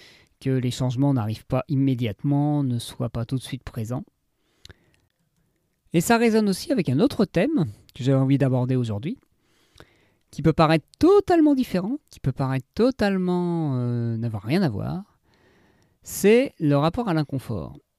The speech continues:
C'est-à-dire, aujourd'hui, ce matin, je me suis réveillé avec une petite indigestion, rien de grave, mais il m'a fallu, euh, une ou deux heures pour arriver à ce que ce soit confortable dans le corps.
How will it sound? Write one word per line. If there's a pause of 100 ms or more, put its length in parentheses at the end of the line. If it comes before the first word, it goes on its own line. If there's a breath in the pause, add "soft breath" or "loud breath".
(300)
C'est-à-dire,
aujourd'hui,
ce
matin,
je
me
suis
réveillé
avec
une
petite
indigestion, (140)
rien
de
grave,
mais
il
m'a
fallu,
euh, (880 soft breath)
une
ou
deux
heures
pour
arriver
à
ce
que
ce
soit
confortable
dans
le
corps.